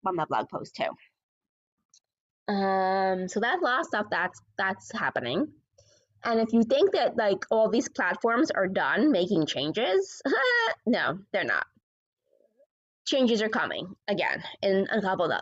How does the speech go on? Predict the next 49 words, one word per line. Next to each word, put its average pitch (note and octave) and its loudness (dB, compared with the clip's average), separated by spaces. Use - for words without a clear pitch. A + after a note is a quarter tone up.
a D#3 -2
couple A#3+ 0
other D#3 -2
months. G2 -4
Like, G3 -2
probably A3 -2
by B3 0
the A3+ -2
end G#3+ 0
of F#3 -2
the G#3+ 0
summer, G#3 0
you'll G#3+ 0
have F#3 0
more F#3+ 2
changes C#3+ -4
on D#3+ 0
certain - -6
sites. - -8
And G#3 0
people G#3+ 2
will F#3+ 4
add G3 0
new A#3 4
tools, - -4
and F#3 -2
people A3 0
will G#3+ 0
find A3 2
new C4 6
ways F#3 2
of C#3 0
doing A#2 -2
things, D3+ -6
and F#3+ -12
people G#3+ -10
will G#3 -4
get G#3 0
rid A3+ 4
of A#3 -4
old A#3+ 4
things, D#3 -2
and C3 -2
it, A2 -2
it's G#3+ -2
gonna G3+ 0
be F3 0
like C#3+ -2
that, D#2 -2